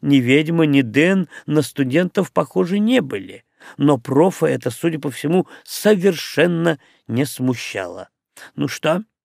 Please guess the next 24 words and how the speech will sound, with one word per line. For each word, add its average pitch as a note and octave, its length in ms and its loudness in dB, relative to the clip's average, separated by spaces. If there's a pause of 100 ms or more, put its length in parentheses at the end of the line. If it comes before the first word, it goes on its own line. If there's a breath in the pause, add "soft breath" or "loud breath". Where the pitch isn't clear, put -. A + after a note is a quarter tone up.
(100)
никто G3+ 500 4
не C4+ 140 6
скажет? A2+ 520 -4 (360 loud breath)
А E3 160 0
как F#3 400 -2
же C#3+ 240 0
вы F3 560 -2 (280 loud breath)
зачет G3 680 2
сдавать C#3+ 500 0
собираетесь?» A2 920 -4 (220 loud breath)
Проф D#3+ 300 2
облетел C#3+ 600 2
орка F#3+ 400 0 (180 loud breath)
и E3+ 140 0
завис D3+ 420 2
над C3+ 200 -2
ним D3+ 220 -2 (140 soft breath)
с B2 140 -12
другой C#3 340 2
стороны. G2+ 560 -10 (240 loud breath)
«Даю E3 380 0
подсказку. - 640 -6 (180 loud breath)
Сильный D3 840 0
запах A3+ 680 2